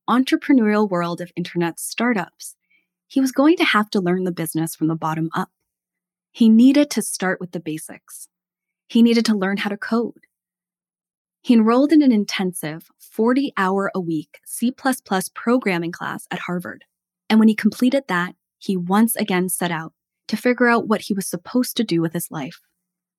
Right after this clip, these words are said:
He had learned a lot from having jumped headfirst into a number of disparate opportunities, but he had gotten no closer to finding a clear path. There was something else at play during the scenes during this time.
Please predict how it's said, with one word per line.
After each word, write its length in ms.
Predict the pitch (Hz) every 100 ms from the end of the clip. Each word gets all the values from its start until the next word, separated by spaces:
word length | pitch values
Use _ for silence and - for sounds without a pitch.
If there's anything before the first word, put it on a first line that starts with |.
| _ _ _ _ _
He 140 | 277
had 100 | 247
learned 340 | 226 247 269 277
a 60 | 220
lot 520 | 214 202 214 196 165
from 140 | - 185
having 300 | 175 175 170
jumped 240 | 165 170
headfirst 680 | - 165 - 151 156 - -
into 240 | 190 180 196
a 40 |
number 500 | 185 196 208 226 240
of 180 | 208 180
disparate 420 | 175 - - 165 -
opportunities, 880 | 160 160 160 185 160 156 - - - _ _ _ _ _ _ _ _
but 80 | -
he 80 | 247
had 140 | 233
gotten 420 | - 220 208 196 190
no 160 | 202
closer 640 | 269 - 175 - 143 156 - -
to 100 | 175
finding 460 | - 170 165 175 160
a 60 |
clear 320 | - - 160 156
path. 500 | - - - _ _ _ _ _ _ _ _ _ _ -
There 80 |
was 120 | 277 -
something 280 | 349 403 330
else 200 | 240 233
at 140 | 202
play 400 | - 170 165 - 208
during 240 | 208 190
the 80 | 185
scenes 480 | - 202 190 196 -
during 220 | 180 180
this 180 | 180 -
time. 480 | 190 180 175 185